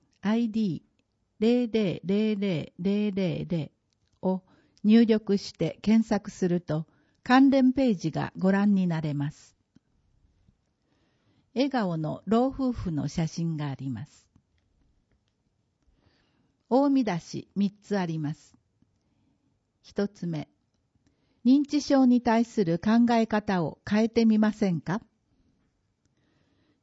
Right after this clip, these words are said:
ご本人は、わかること、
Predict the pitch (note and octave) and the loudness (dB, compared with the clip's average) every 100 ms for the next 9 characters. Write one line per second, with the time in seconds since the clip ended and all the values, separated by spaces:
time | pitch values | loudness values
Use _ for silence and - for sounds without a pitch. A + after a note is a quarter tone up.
0 | - G3+ A3+ C#4+ D4 B3 F#3 D#3 D3 C#3 | -6 -2 0 2 4 2 2 -2 -4 -6
1 | C#3+ _ _ _ _ _ _ _ _ G#3 | -8 _ _ _ _ _ _ _ _ -4
2 | G#3+ C4 A#3 G3 E3 - D3 | -2 0 -2 -2 -4 -4 -8